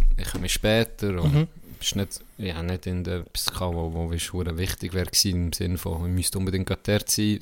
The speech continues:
Speaker 1: dann wäre kein Problem gewesen. Und dann läutet er seinem Chef an.
Speaker 2: Mhm.
Speaker 1: Und er hat bei einer Bude geschafft, wo für Migros, Coop und so grössere Detailhändler
Speaker 2: Liefert.
Speaker 1: liefert.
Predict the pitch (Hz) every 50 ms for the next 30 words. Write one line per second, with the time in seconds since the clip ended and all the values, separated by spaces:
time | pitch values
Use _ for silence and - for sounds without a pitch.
0 | - - - 90 87 87 87 - - - 107 - - 110 104 107 127 135 151 156
1 | - - 165 170 - - - - - - - - - - - - - - - -
2 | - - - - - - - - - - - - - 127 139 147 147 147 143 -
3 | 147 131 - - 123 127 135 143 117 - - - 135 131 135 135 - - 120 110
4 | 104 - - - 80 78 76 80 - - - - - 131 123 135 147 147 123 107
5 | 113 131 135 - - 117 110 110 107 101 101 95 90 92 90 - 92 - - -
6 | 123 127 - 123 - - - 107 104 113 113 - - - - - - - - -
7 | - 107 104 104 104 104 104 104 104 101 90 90 - - - - 98 98 101 101
8 | 101 101 101 101 95 95 98 - 98 87 85 92 95 - 101 98 95 92 - -
9 | 95 87 90 90 92 95 - - 98 - - 98 87 - 92 95 98 98 - -
10 | 92 92 90 85 - - - - - - 95 95 - - 98 95 95 90 90 90
11 | 92 95 98 92 98 98 - 147 143 135 123 - - - - - - - - -
12 | 95 107 110 - - 98 85 78 - - - -